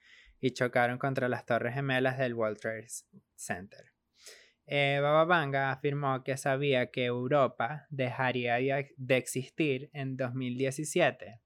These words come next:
Aunque Europa obviamente todavía está en pie, algunos piensan que la clarividente estaba hablando de Brexit, que el Reino Unido había votado en dos mil dieciséis. Em,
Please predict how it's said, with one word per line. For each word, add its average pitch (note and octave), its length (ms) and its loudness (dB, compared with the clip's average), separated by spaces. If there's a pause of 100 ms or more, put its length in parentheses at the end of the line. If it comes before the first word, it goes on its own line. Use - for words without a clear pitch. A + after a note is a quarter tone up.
(460)
Aunque C3+ 320 -2
Europa C#3+ 540 6 (100)
obviamente D3+ 600 2
todavía B2 440 -2
está - 300 -2
en C#3 100 -4
pie, C3+ 420 0 (340)
algunos C3+ 440 0
piensan D3+ 500 2
que D3 120 -2
la C3+ 160 -2
clarividente C3+ 840 2
estaba B2+ 400 6
hablando C3+ 380 4
de B2 160 2
Brexit, C3 680 0 (340)
que - 140 0
el C3 100 4
Reino B2+ 320 2
Unido C3+ 380 0
había B2+ 260 0
votado C3+ 560 4
en A#2 340 -4
dos A#2 220 -6
mil B2 200 -4
dieciséis. C3 800 -4 (920)
Em, A2+ 680 0